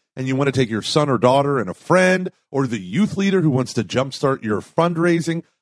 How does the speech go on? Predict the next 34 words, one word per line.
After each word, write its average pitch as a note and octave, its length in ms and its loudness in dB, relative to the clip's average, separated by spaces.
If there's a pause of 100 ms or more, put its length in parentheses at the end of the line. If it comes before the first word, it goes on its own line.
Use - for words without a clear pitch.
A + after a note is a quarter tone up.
(140)
click - 280 2
the C#4 100 2
link C#3 320 2
to C3 160 2
enter D3 240 0
your D#3 320 2
chance B2 420 -4
to C#3 100 2
win. G2 360 0 (260)
And A#2 140 -4
this D3+ 160 0
is A2 180 -6
only G#3 300 2
for D#3+ 100 -2
the A#2+ 80 4
January D3 480 0
episodes A2+ 420 -2 (200)
of - 100 -2
Catching D#3 320 2
Fox's G2+ 460 -4 (220)
Fancy A3+ 300 2
Special, C3 540 -2 (180)
Our G3+ 260 6
Thanks A#2+ 340 -2
to C3 80 2
the G3+ 100 0
Steubenville F#3+ 720 -2 (160)
Youth C#3 200 -2
Conferences, B2 720 -6 (220)
where G#2+ 140 -2
you C3+ 120 -2
can B2+ 160 -2
encounter E3+ 440 -2
Christ A#2+ 540 -6